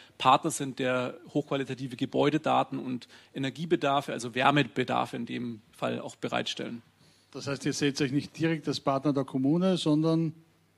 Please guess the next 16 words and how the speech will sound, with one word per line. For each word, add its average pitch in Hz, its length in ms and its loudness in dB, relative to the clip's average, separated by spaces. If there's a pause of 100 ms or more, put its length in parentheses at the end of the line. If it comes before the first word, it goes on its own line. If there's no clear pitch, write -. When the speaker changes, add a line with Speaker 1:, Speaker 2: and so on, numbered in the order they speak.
(240)
Speaker 2:
irgendwelcher 147 420 4
Speaker 1:
Genau. 165 100 -2
Speaker 2:
Intermediäre? 139 680 0
Speaker 1:
Ganz 156 240 4
genau, 127 240 0 (100)
ganz 127 220 -6
genau, 120 240 -10 (100)
ja. 131 140 -6 (380)
Speaker 2:
Okay. 147 260 -8 (600)
Und, 151 300 8
äh, 156 200 6
ja, 175 260 10
äh, 135 40 8
auch 147 400 4
hier 180 200 8
wiederum, 190 400 8